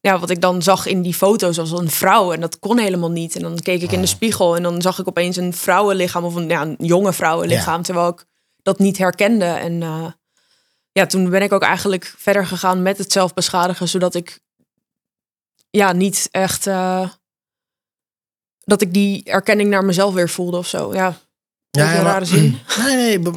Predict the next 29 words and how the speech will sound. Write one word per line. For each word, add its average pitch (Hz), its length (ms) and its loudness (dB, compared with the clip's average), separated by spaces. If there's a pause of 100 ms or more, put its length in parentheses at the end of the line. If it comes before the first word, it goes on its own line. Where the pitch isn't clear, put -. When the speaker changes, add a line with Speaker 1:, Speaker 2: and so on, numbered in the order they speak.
(100)
Speaker 2:
begrijp, 180 240 -4
ik 160 180 -8
volg 175 340 -6
je - 100 -4
helemaal, 139 380 0
maar 143 300 0 (1400)
dat 143 380 -2
je 143 160 0
eigenlijk 135 360 -2
dus 135 220 2
die, 123 180 -6
die 127 180 -8
binnen- 160 240 2
en 147 60 0
die 131 100 -2
buitenkant, 135 500 -2
die 131 80 -8
klopte 98 380 -4
niet. 85 300 -16 (440)
Zo 117 240 -6
komt 113 260 -14
het - 120 -6
over. 104 300 -8
Dus 104 140 -8
je 104 60 -4
ziet 107 160 -6
aan 113 60 -6
de 107 60 -8
buitenkant 107 600 -6